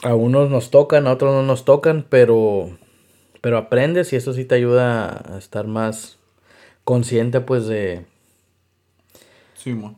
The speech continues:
Speaker 1: de que hay una luz al final del túnel, ¿no?
Speaker 2: Ujú.
Speaker 1: O sea, dentro de los parámetros de la realidad, así como dices.
Speaker 2: No, sí, y, y el camarada con el que andaba me dijo, "Yo no sé cómo esta gente", dijo, "siempre anda chinflando acá como bien contenta".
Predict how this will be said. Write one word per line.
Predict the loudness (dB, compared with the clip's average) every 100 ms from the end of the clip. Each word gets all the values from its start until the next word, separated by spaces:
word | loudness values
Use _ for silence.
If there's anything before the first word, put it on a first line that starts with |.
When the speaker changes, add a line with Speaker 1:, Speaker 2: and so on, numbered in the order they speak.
| _
Speaker 1:
de | -4 -2
que | 2
hay | 2 2
una | 0 0
luz | 0 -2
al | -6
final | -6 -18 -20 -20 -10 -6 -4 -2 -2
del | -4
túnel, | -4 -4 -4 -4
¿no? | -8 -14 _ -14
Speaker 2:
Ujú. | -8 -8
Speaker 1:
O |
sea, | -6 -6 -6 -6 -8 -14 _ _ -2
dentro | 0 0 -2
de | -2
los | -2
parámetros | -4 -6 -6 -6 -6
de | -6
la | -8
realidad, | -8 -8 -6 -6
así | -6 -10
como | -14 -14 -14
dices. | -14 -18 -20 _ _ _ _ _
Speaker 2:
No, | -12 -8
sí, | -8 -8
y, | -6 -6 -6 -8
y | -8 -6 -6 -6
el | -8
camarada | -8 -6 -4 -4
con | -6
el | -8
que | -6
andaba | -4 -2 -4
me | -4
dijo, | -6 -6 -8 -14 -20 _ _ _ _ _ _ _ _ _ _ _ _
"Yo | -8 -8
no | -8
sé | -10
cómo | -10 -10
esta | -8 -10
gente", | -8 -8 -8
dijo, | -8 -8 -12 -14 _ _
"siempre | -8 -6 -6
anda | -6 -6
chinflando | -6 -8 -8 -8 -8 -6 -8
acá | -10 -12
como | -10 -6
bien | -4 -4
contenta". | -6 -10 -8 -10 -8 -8